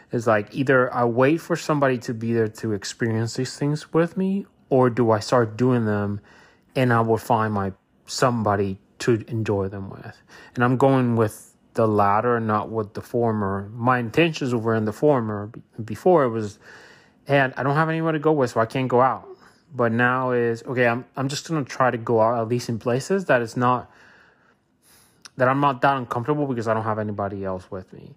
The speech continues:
At least I'll set myself up a little bit for success by going to places that, you know, like, in the middle of the afternoon, having drinks after work is totally acceptable for you to be on your own. Maybe in a nightclub,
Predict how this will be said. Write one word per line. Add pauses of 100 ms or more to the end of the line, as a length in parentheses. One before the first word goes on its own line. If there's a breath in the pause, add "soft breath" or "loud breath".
(400 loud breath)
At
least
I'll
set
myself (160)
up
a
little
bit
for
success
by
going
to
places
that, (440)
you
know,
like, (260)
in
the
middle
of
the
afternoon, (320 loud breath)
having
drinks
after
work
is
totally
acceptable
for
you
to
be
on
your
own. (440 loud breath)
Maybe
in
a
nightclub,